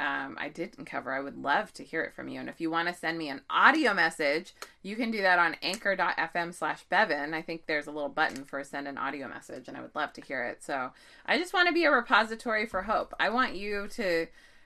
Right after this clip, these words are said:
really hear in this hope. I want you to hear that your parenthood is coming, uh, your stork is coming.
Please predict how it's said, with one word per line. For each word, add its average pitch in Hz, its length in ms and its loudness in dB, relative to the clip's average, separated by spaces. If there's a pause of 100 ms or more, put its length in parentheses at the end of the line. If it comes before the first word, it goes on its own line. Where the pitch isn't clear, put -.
(100)
really 226 460 2
hear 220 320 2
in 185 240 2
this 180 380 -2 (140)
hope. - 420 -4
I 143 80 -4
want 170 160 -4
you 185 80 -6
to 180 80 -4
hear 185 260 -2
that 175 160 -2
your 180 400 -2
parenthood 185 540 -4
is 101 180 -8
coming, 226 500 -4 (320)
uh, 156 220 0
your 160 140 -4
stork 233 480 2
is - 160 -6
coming. 202 500 -6